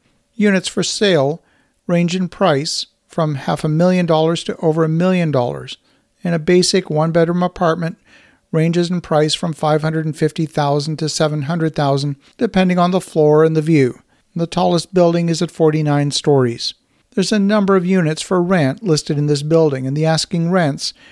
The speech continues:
are in the range of between sixteen hundred a month up to nineteen hundred a month. Now, for those of you who've been listening to this podcast for a while, no one's gonna be shocked to hear that sixteen hundred a month in rent on a half million dollar investment isn't gonna work.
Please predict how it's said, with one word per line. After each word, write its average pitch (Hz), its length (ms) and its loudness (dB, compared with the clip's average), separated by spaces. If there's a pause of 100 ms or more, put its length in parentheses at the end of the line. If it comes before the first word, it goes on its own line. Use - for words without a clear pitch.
(260)
are 202 80 0
in 190 80 2
the 190 80 4
range 156 480 -2
of 196 160 -4
between 170 360 -2
sixteen - 480 -4
hundred 160 280 0
a 165 40 0
month 151 300 0
up 143 160 -2
to 156 100 -2
nineteen 147 480 -2
hundred 139 280 -2
a 143 40 -2
month. 147 420 -2 (480)
Now, 175 120 0
for 185 140 -4
those 202 240 4
of 156 100 -2
you 156 120 0
who've 160 80 -2
been 170 160 2
listening 170 280 0
to 160 80 -2
this 160 140 -2
podcast 165 460 0
for - 160 0
a 147 60 4
while, 147 460 2 (600)
no 196 160 2
one's 165 240 0
gonna 175 160 0
be 170 120 0
shocked 170 360 -2
to 180 100 4
hear 147 440 2 (320)
that 180 140 0
sixteen 175 360 0
hundred 160 240 2
a 160 60 2
month 156 260 0
in 160 120 -2
rent 151 300 2
on 151 80 0
a 147 60 -2
half 151 320 -2
million 151 260 2
dollar 143 260 2
investment 151 500 0
isn't 180 200 -2
gonna 175 160 0
work. 180 380 0